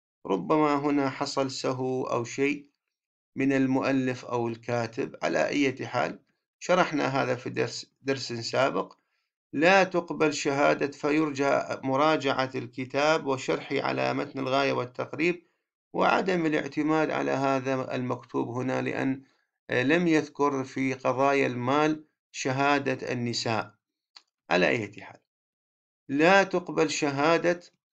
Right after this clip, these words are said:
الأعمى إلا في ستة مواضع:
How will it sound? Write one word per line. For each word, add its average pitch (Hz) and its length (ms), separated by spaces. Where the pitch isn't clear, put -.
الأعمى 139 680
إلا 170 340
في 139 200
ستة 135 440
مواضع: 120 640